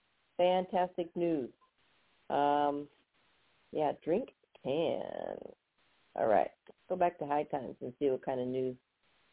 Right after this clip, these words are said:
Um, oh, you know what? We are on the news page. And let's see if, um, oh, what time is it? We got time. All right, let's see if we can find some, uh,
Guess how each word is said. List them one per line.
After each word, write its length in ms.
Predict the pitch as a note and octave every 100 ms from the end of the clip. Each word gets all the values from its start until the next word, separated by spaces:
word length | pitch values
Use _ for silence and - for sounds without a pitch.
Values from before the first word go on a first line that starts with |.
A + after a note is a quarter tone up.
| _ _ _ _ -
Um, 500 | C3 B2+ B2+ B2 A#2+ - -
oh, 200 | D#3+ - _
you 100 | D3
know 160 | E3 E3+
what? 200 | F3 - _ _ _ _ _ -
We 160 | D3+
are 180 | D3+ D#3+
on 80 | D#3
the 80 | C#3+
news 180 | C#3 C#3
page. 200 | D3 C#3 - _ _ _ _ _ _ _ -
And 240 | C#3+ D3
let's 160 | G3+ - _
see 360 | F3+ E3+ E3+ -
if, 180 | D3 C#3 -
um, 480 | C#3+ C3+ C3+ C3 C3 C3+ _ _ _ _ _ _ _ _ _ _ _ _ _ _ -
oh, 60 | D3
what 160 | C#3
time 120 | -
is 120 | - -
it? 100 | - _ _
We 100 | G3
got 180 | F#3 -
time. 120 | B2+ - _ _ _ _ -
All 60 |
right, 100 | E3
let's 160 | E3 -
see 60 | G3
if 80 | G3
we 80 |
can 140 | F#3+ E3+ F3
find 240 | E3 D#3+ -
some, 500 | D#3+ D#3 D3+ D3+ D3 - _ _ _ _ _ _ C#3+
uh, 420 | C#3+ C#3 C#3